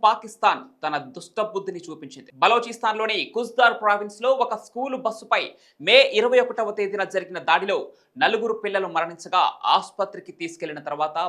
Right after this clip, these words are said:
మరో ఇద్దరు కూడా ప్రాణాలు కోల్పోయారు. మొత్తంగా ఆరుగురు చనిపోయారు. ముప్పై ఎనిమిది మంది గాయపడ్డారు. అయితే, ఈ దాడిలో భారత్ ప్రమేయం ఉందంటూ పాకిస్తాన్ మిలిటరీ వింగ్ భారత్పై అక్కసు వెళ్లగక్కింది. ఇక ఈ ఆరోపణలను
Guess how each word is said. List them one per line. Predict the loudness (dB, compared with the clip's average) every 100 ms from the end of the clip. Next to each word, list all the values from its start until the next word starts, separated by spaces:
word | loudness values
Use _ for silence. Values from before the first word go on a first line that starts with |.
| -2
మరో | -4 -4 -8
ఇద్దరు | -12 -10 -8
కూడా | -8 -6 -4
ప్రాణాలు | -4 -6 -8 -8 -10
కోల్పోయారు. | -12 -14 -10 -10 -12 _ _ _ _ -2
మొత్తంగా | 0 2 6 8 10
ఆరుగురు | 8 4 -2 -6 -6
చనిపోయారు. | -10 -8 -6 -6 -8 _ _ _ -4
ముప్పై | 0 4 4
ఎనిమిది | 4 -2 -2
మంది | -2 -4 2
గాయపడ్డారు. | 2 2 -4 -10 -10 -12 _ _ _ -10
అయితే, | -6 -4 -4 -6 -18 _
ఈ | -4 0
దాడిలో | 4 4 2 -2 -4 -12 0
భారత్ | 8 8 8 0
ప్రమేయం | -2 0 -2 -2
ఉందంటూ | -2 -2 -2 0 2
పాకిస్తాన్ | 2 -2 -2 -2 0
మిలిటరీ | -4 -6 -6 -8 -6 -2
వింగ్ | -2 -2 -14 _ _ 0
భారత్పై | 6 6 6 -2 -4 -4 -8
అక్కసు | -12 _ -10 -8
వెళ్లగక్కింది. | -6 -4 -4 -8 -12 -18 -20 _ _ _ _ 0
ఇక | 6 6 8
ఈ | 10
ఆరోపణలను | 10 10 2 -2 -6 -8